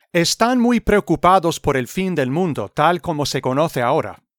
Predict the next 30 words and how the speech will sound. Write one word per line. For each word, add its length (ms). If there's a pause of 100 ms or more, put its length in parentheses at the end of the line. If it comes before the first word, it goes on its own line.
(420)
Viven 400
con 200
el 100
temor 500
del 160
apocalipsis. 920 (580)
Anticipan 800
que 160
el 120
mundo, 460 (280)
tal 260
como 240
existe 360
ahora 300
con 200
todas 320
sus 180
comodidades 800
y 60
orden, 440 (300)
podría 380
terminar 600
en 160
un 220
holocausto 720
nuclear, 640 (420)
una 160
catástrofe 720
natural 480
mundial, 640